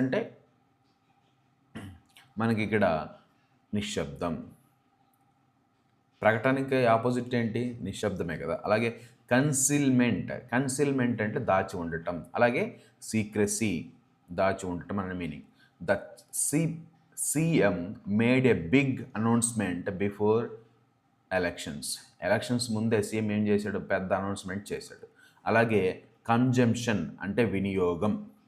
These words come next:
యూసేజ్, ఎక్స్‌పెండిచర్, యుటిలైజేషన్.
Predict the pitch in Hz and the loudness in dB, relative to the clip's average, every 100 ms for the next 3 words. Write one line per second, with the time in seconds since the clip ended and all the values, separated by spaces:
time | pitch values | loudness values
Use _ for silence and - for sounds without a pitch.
0 | _ _ _ _ _ _ 95 107 120 117 | _ _ _ _ _ _ -2 2 2 2
1 | 123 98 82 - - _ - 85 - 120 | 2 2 0 -10 -16 _ -12 -8 -4 0
2 | 110 98 98 110 92 - - _ 107 107 | 0 0 -2 -2 -2 -4 -16 _ -4 -2
3 | 113 113 104 87 82 - 98 | 4 4 4 0 -2 -2 -4